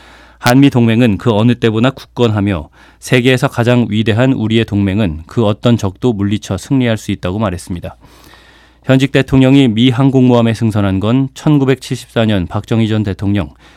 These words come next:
천구백구십사 년 김영삼 전 대통령에 이어 세 번째이며 미국의 핵 추진 항공모함인 루즈벨트 오가 국내에 입항한 것은 이번이 처음입니다. 다음 소식입니다.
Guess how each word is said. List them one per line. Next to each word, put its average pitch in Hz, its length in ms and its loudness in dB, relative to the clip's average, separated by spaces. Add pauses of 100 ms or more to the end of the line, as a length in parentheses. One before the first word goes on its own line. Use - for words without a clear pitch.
(100)
천구백구십사 117 880 0
년 123 240 -2
김영삼 117 540 0
전 113 160 0
대통령에 98 540 -2
이어 98 180 -4
세 107 240 -4
번째이며 104 580 -4 (540)
미국의 123 380 2
핵 - 180 -10
추진 139 260 -2
항공모함인 117 720 0
루즈벨트 113 560 -2
오가 101 300 -2
국내에 110 480 0
입항한 95 560 -6
것은 107 320 -6 (180)
이번이 92 300 -6
처음입니다. - 640 -10 (1600)
다음 131 200 2
소식입니다. 117 720 -2